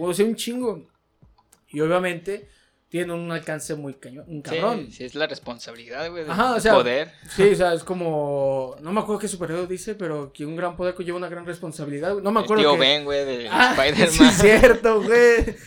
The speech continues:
Speaker 1: Es un superhéroe de la vida. Pero,
Speaker 2: Sí.
Speaker 1: pero sí, güey, o sea, la cuestión de, porque hay algunos influencers que te salen, "No, es que yo soy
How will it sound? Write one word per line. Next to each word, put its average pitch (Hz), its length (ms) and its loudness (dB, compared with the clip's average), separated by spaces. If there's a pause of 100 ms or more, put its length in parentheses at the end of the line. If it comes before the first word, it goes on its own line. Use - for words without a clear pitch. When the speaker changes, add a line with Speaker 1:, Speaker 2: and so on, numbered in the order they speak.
(120)
Speaker 1:
Es 165 200 -4
un 196 100 -6
superhéroe 156 480 -4
de 147 120 -4
la 127 120 -12
vida. 131 240 -14 (260)
Pero, 175 800 0
Speaker 2:
Sí. - 360 -20 (720)
Speaker 1:
pero 185 240 2
sí, 185 180 -4
güey, 160 160 -2
o 151 40 -4
sea, 170 240 2
la 180 180 -2
cuestión 202 580 -4
de, 226 300 -6 (100)
porque 190 380 -2
hay 202 120 -2
algunos 247 500 -2
influencers 170 560 -4
que 139 160 -12
te - 160 -16
salen, 143 300 -10
"No, 214 140 -4
es 233 100 -2
que 233 100 -6
yo 220 80 -4
soy 240 380 -8